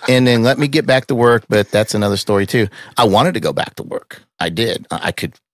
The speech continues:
I could physically do it, you know, but here I was, they said, "Well, okay."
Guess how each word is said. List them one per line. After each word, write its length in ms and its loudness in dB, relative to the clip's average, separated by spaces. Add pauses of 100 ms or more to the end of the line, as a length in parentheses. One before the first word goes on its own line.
I 60 -4
could 180 -12
physically 600 -4
do 240 -16
it, 280 -12 (280)
you 100 -12
know, 260 -14 (460)
but 400 2 (840)
here 200 0
I 80 4
was, 440 0 (840)
they 300 -4
said, 260 -4
"Well, 120 -2
okay." 280 -4